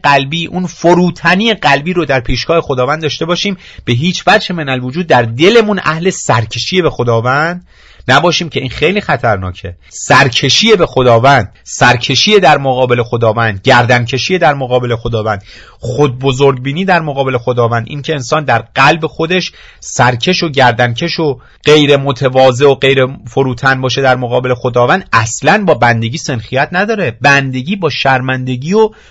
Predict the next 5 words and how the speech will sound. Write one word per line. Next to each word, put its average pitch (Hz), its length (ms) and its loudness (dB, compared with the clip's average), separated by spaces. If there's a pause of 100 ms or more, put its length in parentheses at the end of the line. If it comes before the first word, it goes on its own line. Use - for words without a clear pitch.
(120)
خضوع 143 520 0
و 127 40 0
خشوع 226 600 0
سنخیت 117 600 -2
داره 104 260 -4